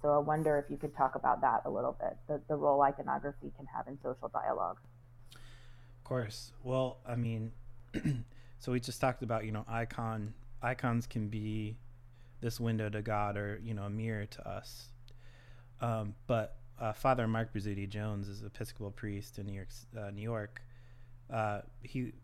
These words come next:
Speaker 2: this is kind of his canned goods, but he likes to say that icons can also be iconoclastic, as in breaking
Speaker 1: Mm.
Speaker 2: images, in the sense that there's something about the image of God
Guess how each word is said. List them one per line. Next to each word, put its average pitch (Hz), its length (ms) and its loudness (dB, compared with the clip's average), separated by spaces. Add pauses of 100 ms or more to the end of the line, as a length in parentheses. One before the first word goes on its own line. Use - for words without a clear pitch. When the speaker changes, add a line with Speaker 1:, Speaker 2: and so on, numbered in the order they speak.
Speaker 2:
this 117 120 -2
is 107 140 -6
kind 107 180 0
of 98 80 -2
his 107 140 -2
canned 101 320 -4
goods, 110 320 0
but - 140 -10
he 139 100 -2
likes 127 220 0
to 120 80 -4
say 113 320 0
that 107 200 -4
icons 117 460 2
can 113 160 2
also 113 340 2
be 104 340 -2
iconoclastic, 107 1200 0 (520)
as 110 160 0
in 104 220 0 (440)
breaking 123 400 6
Speaker 1:
Mm. - 40 4
Speaker 2:
images, 143 580 2 (800)
in 117 100 6
the 120 80 8
sense 117 520 0
that 113 340 0 (880)
there's 120 180 2
something 135 460 6
about 113 320 4
the 104 80 -4
image 110 300 0
of 107 160 -2
God 104 420 0